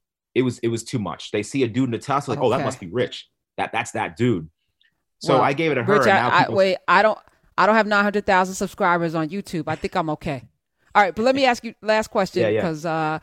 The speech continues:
Speaker 2: so Tesla, they wouldn't honor your credit, uh, your car credit from, from your
Speaker 1: No.
Speaker 2: code, uh, discount code. Uh, is that still enough? They still don't? And tell me
Speaker 1: Yeah,
Speaker 2: about that.
Speaker 1: no. So basically, um,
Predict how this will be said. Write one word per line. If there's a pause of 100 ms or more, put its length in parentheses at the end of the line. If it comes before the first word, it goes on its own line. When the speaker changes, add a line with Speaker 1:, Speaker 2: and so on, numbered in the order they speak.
(360)
Speaker 2:
so
Tesla,
they
wouldn't
honor
your
credit, (140)
uh,
your
car
credit (420)
from, (140)
from
your
Speaker 1:
No.
Speaker 2:
code,
uh,
discount
code. (440)
Uh,
is
that
still
enough? (120)
They
still
don't? (440)
And
tell
me
Speaker 1:
Yeah,
Speaker 2:
about
that.
Speaker 1:
no.
So (360)
basically,
um,